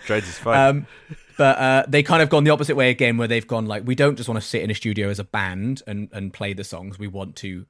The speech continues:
Speaker 2: use the studio as, like, you know,
Speaker 1: Right.
Speaker 2: electronics and all that sort
Speaker 1: Yeah,
Speaker 2: of stuff." Kind
Speaker 1: yeah,
Speaker 2: of
Speaker 1: yeah.
Speaker 2: back to that again.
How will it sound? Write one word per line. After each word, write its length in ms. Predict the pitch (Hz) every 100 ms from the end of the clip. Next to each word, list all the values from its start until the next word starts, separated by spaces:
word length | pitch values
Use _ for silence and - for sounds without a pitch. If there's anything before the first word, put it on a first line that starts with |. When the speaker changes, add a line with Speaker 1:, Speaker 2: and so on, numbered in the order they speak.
| -
Speaker 2:
use 340 | 98 95 90
the 80 | 95
studio 420 | - 98 82 80
as, 120 | 107 -
like, 260 | - _ _ _
you 60 | 87
know, 100 | 69
Speaker 1:
Right. 200 | 95 80
Speaker 2:
electronics 500 | - - 87 73 -
and 80 | 90
all 60 |
that 100 | 90
sort 140 | - 90
Speaker 1:
Yeah, 200 | 85 78
Speaker 2:
of 20 |
stuff." 40 | 78
Kind 120 | 123
Speaker 1:
yeah, 60 | 101
Speaker 2:
of 60 | -
Speaker 1:
yeah. 40 | - _
Speaker 2:
back 200 | 117 101 -
to 100 | 131
that 280 | 110 -
again. 440 | 95 78 65 64